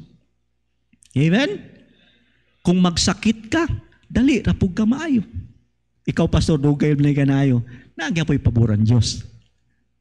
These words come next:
Amen ba? Kung naa kay problema, tabangan ka sa Diyos.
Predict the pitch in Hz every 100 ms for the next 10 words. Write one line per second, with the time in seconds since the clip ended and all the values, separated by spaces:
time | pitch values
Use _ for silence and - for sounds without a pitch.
0 | _ _ _ _ _ 156 202 208 135 -
1 | - - - _ _ _ _ _ - 156
2 | 170 180 - 185 - 185 170 214 247 311
3 | - - _ _ _ _ 247 320 339 330
4 | 330 339 381 349 330 -